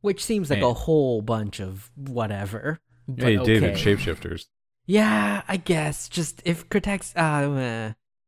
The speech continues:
Speaker 2: Yeah, and Walter's like, "Well, yeah, I guess if it is the people, then it doesn't matter where they are. This is still going to happen."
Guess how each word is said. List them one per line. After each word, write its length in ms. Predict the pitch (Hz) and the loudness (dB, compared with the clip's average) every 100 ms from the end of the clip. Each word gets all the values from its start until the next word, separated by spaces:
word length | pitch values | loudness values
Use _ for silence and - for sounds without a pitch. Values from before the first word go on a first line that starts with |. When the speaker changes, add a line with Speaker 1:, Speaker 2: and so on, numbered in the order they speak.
| _ _ | _ _
Speaker 2:
Yeah, 340 | 123 107 87 73 _ _ | -2 -2 -2 -6 _ _
and 160 | 117 107 | 0 4
Walter's 420 | 107 104 113 92 | 4 6 2 2
like, 240 | 110 104 - - | 0 0 -2 -4
"Well, 300 | 127 127 127 | 4 6 6
yeah, 540 | 123 131 117 110 107 120 - | 2 2 2 0 -4 -8 -4
I 120 | 107 | -2
guess 520 | 101 104 98 - - - | 2 2 2 -4 -10 -4
if 240 | 104 - _ _ _ _ _ | -2 -2 _ _ _ _ _
it 100 | 110 120 | 0 4
is 300 | 123 117 101 | 6 6 4
the 100 | 107 | 0
people, 420 | 123 110 101 95 | 2 2 2 2
then 140 | 95 95 | 2 -2
it 80 | |
doesn't 280 | 90 92 98 | -2 -4 -4
matter 320 | 95 92 92 | -4 -2 0
where 300 | 90 87 95 | -2 2 2
they 160 | 87 85 | 2 0
are. 220 | 80 80 | 0 -2
This 200 | 80 - | -6 -8
is 80 | 95 | -8
still 300 | - - 92 | -6 -2 -2
going 260 | 90 85 80 | -2 -4 -4
to 60 | |
happen." 520 | 85 101 90 - 101 | -6 -4 -4 -8 -14